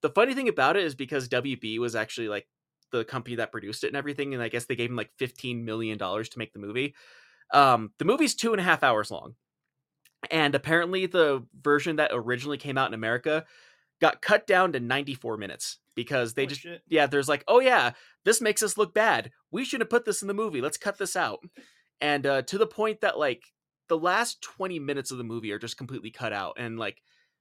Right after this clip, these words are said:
Speaker 1: given ba-, like, I can actually probably show you guys, like, where they cut it and, like, 'cause there's a version of the movie called the Love Conquers All movie, or the Love Conquers All version of Brazil that has a happy ending to it.
Speaker 2: Huh.
Speaker 1: And, uh, it's because W B didn't wanna make him look bad by,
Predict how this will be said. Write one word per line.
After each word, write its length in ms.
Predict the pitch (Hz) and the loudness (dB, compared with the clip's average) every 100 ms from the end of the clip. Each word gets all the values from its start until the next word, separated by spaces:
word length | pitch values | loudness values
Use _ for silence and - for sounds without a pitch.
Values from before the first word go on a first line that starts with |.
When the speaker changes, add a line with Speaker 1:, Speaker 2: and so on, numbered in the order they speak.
| _ 131 _ _ | _ -20 _ _
Speaker 1:
given 300 | - 170 175 | 0 2 0
ba-, 240 | 143 156 156 | 0 0 2
like, 140 | 160 151 | 0 0
I 80 | 165 | 0
can 120 | 170 | 2
actually 260 | 165 - | 0 -2
probably 260 | 170 170 151 | -4 -4 -4
show 180 | - 123 | -4 -2
you 120 | 135 | 0
guys, 240 | 151 143 | 0 0
like, 160 | 123 110 - | -2 -8 -12
where 320 | 110 117 127 | -6 0 0
they 120 | 123 | -2
cut 240 | 117 - 117 | -6 -4 -4
it 140 | 135 | -4
and, 100 | 127 | -6
like, 240 | 117 98 _ | -8 -8 _
'cause 400 | - 117 107 113 - | -6 -6 -6 -10 -4
there's 280 | 135 127 | -2 -2
a 80 | 123 | -4
version 300 | 120 127 127 | -4 -4 -2
of 60 | 139 | -6
the 60 | 135 | -6
movie 220 | 139 139 | -4 -6
called 340 | - 117 117 | -4 -4 -4
the 100 | 117 | -8
Love 280 | 104 110 117 | -4 -4 -4
Conquers 380 | 127 113 117 104 | -6 -6 -8 -10
All 140 | 101 | -10
movie, 280 | 117 123 139 - | -8 -10 -10 -4
or 220 | 123 120 123 | -2 -2 -4
the 100 | 123 | -2
Love 280 | 131 135 135 _ _ _ | -2 -2 -8 _ _ _
Conquers 400 | - 156 143 139 | -2 -2 0 -4
All 260 | - 117 123 | -2 0 0
version 440 | 131 131 139 143 143 | -2 -4 -4 -8 -8
of 140 | 135 | -6
Brazil 280 | 147 139 139 | -4 -2 -2
that 120 | 107 | -2
has 120 | 123 117 | -4 -4
a 40 | |
happy 300 | 113 117 101 | -2 -4 -4
ending 220 | 104 117 131 | -8 -6 -2
to 120 | 143 | -2
it. 180 | 156 - _ _ _ _ _ _ | -2 -8 _ _ _ _ _ _
Speaker 2:
Huh. 320 | - 240 170 147 _ - | -4 -2 -2 -4 _ 0
Speaker 1:
And, 260 | 139 127 | 2 4
uh, 120 | 127 120 | 2 4
it's 160 | 143 | 2
because 360 | 135 156 156 139 | 2 0 0 0
W 260 | 139 139 127 | 0 0 -2
B 160 | 127 | -2
didn't 180 | 127 120 | -2 -2
wanna 160 | 113 120 | -2 -2
make 180 | 117 113 | -2 -4
him 100 | 120 | -4
look 200 | 113 - | -6 -2
bad 260 | 95 104 | -2 0
by, 260 | 117 98 110 | 0 -2 -2